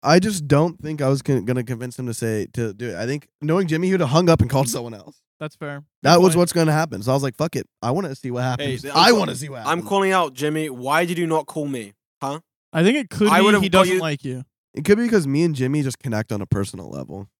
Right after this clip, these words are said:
Speaker 1: and whereas you don't.
Speaker 3: I thought we really garnered a relationship in Antarctica, you know? Like, we, we spent a lot of time together.
Speaker 1: All we do is play chess against him constantly in Monopoly.
Speaker 3: And Monopoly. And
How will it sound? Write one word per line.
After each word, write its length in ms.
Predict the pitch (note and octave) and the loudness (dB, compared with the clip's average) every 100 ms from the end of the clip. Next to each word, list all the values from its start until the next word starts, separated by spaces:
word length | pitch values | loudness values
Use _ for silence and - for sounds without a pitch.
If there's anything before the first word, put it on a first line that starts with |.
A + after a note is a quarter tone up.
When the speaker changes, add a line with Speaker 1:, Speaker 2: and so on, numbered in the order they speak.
| _ _ - | _ _ -10
Speaker 1:
and 200 | G#2 G#2+ | -4 -2
whereas 260 | A2 G2+ F#2+ | -2 -4 -6
you 80 | |
don't. 260 | G2 F2+ E2 _ _ _ _ _ | -12 -12 -14 _ _ _ _ _
Speaker 3:
I 80 | B2+ | -8
thought 120 | E3 | -6
we 140 | F3 | -4
really 640 | D#3+ D3+ D3+ D#3 D#3 D3 C3+ _ | -2 0 0 0 -2 -4 -8 _
garnered 380 | - B2+ C#3 C3+ | -8 -6 -4 -6
a 40 | |
relationship 680 | B2 A2+ A2 A2+ B2+ A#2+ C3+ | -8 -10 -10 -12 -12 -10 -10
in 80 | B2+ | -12
Antarctica, 520 | A2+ G#2 G#2+ _ G2+ | -14 -14 -16 _ -20
you 60 | F#2+ | -20
know? 140 | G2+ G2+ | -20 -20
Like, 140 | G#2 G2 | -18 -14
we, 300 | A2+ G#2+ - | -14 -14 -16
we 60 | A2+ | -14
spent 200 | - C3 | -12 -10
a 20 | |
lot 140 | B2+ | -10
of 60 | B2 | -10
time 200 | - C3+ | -12 -16
together. 200 | D3+ F#2+ | -18 -8
Speaker 1:
All 100 | - | 2
we 80 | D#3 | 2
do 80 | G3 | 2
is 100 | G3 | 0
play 180 | - E3 | -4 -6
chess 300 | - A#2+ B2 | -6 -8 -8
against 340 | G#2+ G#2 A2 - | -10 -8 -8 -8
him 160 | G2 | -10
constantly 600 | G#2+ A#2 B2 - G2 G2 | -6 -6 -6 -8 -10 -8
in 120 | - B2 | -6 -4
Monopoly. 520 | A#2 G#2+ E2+ F2 A2 | -4 -8 -10 -8 -8
Speaker 3:
And 140 | A2 | -8
Monopoly. 440 | B2 A2+ A2+ A2 | -10 -10 -12 -14
And 80 | G#2+ | -16